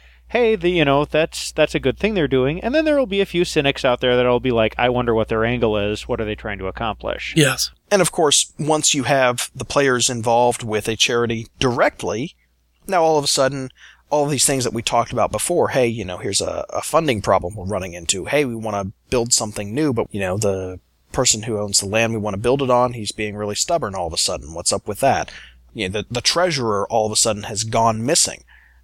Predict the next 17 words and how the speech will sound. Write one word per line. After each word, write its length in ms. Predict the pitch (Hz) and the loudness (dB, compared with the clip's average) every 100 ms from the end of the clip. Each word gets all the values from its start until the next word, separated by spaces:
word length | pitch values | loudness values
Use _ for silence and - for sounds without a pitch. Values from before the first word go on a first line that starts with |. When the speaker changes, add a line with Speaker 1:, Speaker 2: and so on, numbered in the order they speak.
| - | -8
Speaker 3:
And 600 | - 95 95 92 87 87 | 0 2 2 -2 -6 -10
can 120 | - | -6
you 80 | 104 | -2
guys 360 | 139 120 117 - - - | 0 0 -2 -6 -6 4
Speaker 1:
Well, 220 | 339 311 | 6 6
Speaker 3:
track 300 | 285 - - | 4 2 0
them 160 | 135 135 | -2 0
down? 420 | 180 113 67 - | 0 0 -4 -10
You 180 | - 104 | -12 -8
know, 240 | 92 92 131 | -6 -4 -2
we 140 | 120 | -2
can't 240 | - 123 | -2 -2
get 120 | 123 127 | 0 2
in 60 | |
touch 180 | 170 190 | 2 2
with 100 | 95 | -2
them. 140 | 143 | -8